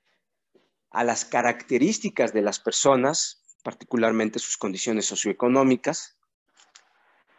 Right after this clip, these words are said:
a la ubicación. Entonces, en su conjunto,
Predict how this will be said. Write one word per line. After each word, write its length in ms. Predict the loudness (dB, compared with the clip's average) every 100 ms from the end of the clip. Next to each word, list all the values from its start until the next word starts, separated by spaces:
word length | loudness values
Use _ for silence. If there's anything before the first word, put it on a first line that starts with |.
| _ _ _ _ _ _ _ -2
a 120 | 4
la 80 | 6
ubicación. 840 | 6 2 2 6 8 6 2 -6 _ _ _ _ _ _ _ _ _ _ -20 _ _ _ -8
Entonces, 460 | 2 4 4 2
en 120 | 0
su 140 | 2 4
conjunto, 640 | 6 6 6 8 6 6